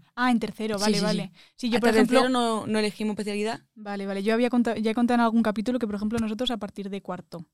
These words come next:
Speaker 2: Y de hecho es un poco rollo porque mucha gente, a lo mejor los dos primeros años es lo más general y
Speaker 1: Ujú.
Speaker 2: lo que te da peor, pues, porque eres más joven, tal,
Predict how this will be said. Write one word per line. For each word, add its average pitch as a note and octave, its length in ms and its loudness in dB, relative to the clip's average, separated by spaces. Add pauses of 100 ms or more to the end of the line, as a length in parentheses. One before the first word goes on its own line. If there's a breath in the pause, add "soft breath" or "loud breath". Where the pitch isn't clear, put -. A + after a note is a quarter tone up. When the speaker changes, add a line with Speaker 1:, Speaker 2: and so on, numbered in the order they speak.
Speaker 2:
Y G3+ 100 -4
de G#3+ 80 4
hecho A3 160 -2
es A#3+ 100 -4
un B3+ 160 0
poco B3 240 -2
rollo C4 380 2
porque G3 520 -4
mucha G3 320 -6
gente, A3+ 580 -6
a F3+ 80 -6
lo F#3 60 -8
mejor G3 340 -6
los E3+ 260 -10
dos F3 120 -8
primeros F#3+ 260 -6
años F#3 240 -6
es F#3+ 100 -4
lo G3 80 -6
más G3 200 -4
general G3+ 400 -6 (200 loud breath)
y C4 60 -12
Speaker 1:
Ujú. A#3+ 180 -6
Speaker 2:
lo G3 100 0
que F#3 100 -4
te F#3 80 -4
da F3+ 100 0
peor, G3 280 0
pues, - 160 -14
porque - 260 -20
eres F#3 220 -8
más F3 120 -6
joven, A#3 580 2
tal, A#3 320 0